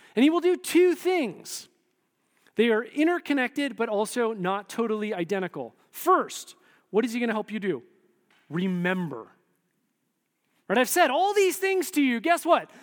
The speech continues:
The Helper is going to help you remember them. And John has actually already echoed at this a few times. If you remember back to chapter two, he has said, Jesus teaches about the temple. And he's like, "Yeah, it's gonna be destroyed in three days," you know.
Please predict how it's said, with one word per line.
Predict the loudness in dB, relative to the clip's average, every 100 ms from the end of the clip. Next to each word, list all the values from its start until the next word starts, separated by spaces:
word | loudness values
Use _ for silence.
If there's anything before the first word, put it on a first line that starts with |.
| -20 _
The | 2
Helper | 4 2 2 2 0
is | 0 -2
going | -2 0
to |
help | 0 0 0
you | 0 0
remember | 0 -2 -2 -2
them. | -2 -6 -10 -20 _ _ _ _ _ _ -20 -20 -6
And | -2 2
John | 2 2 2
has | 0
actually | 0 0 0 -6
already | 0 0 2 -2
echoed | -4 -2 -2 0
at | -2
this | -4 -8
a | -10
few | -8 -8
times. | -6 -6 -8 -12 -20 -20 -10
If | -6 -2
you | 0
remember | 0 -2 -2
back | -2 -4 -4
to |
chapter | -8 -6 -6 -6 -8
two, | -6 -4 -2 -2
he | -2
has | -2
said, | -2 -2 -2 -6 -20 -4
Jesus | -4 -2
teaches | -6 -8 -6
about | -2 -2
the | -4
temple. | -8 -6 -6 -8 -18 _ _ _ -20 _ -4
And | -4
he's | -2
like, | -6
"Yeah, | -4 0 0
it's | -2
gonna | -4
be | -4 -6
destroyed | -8 -4 -2 -2
in | -6
three | -6 -6
days," | -2 0 0 -2 -6
you | -6
know. | -4 -6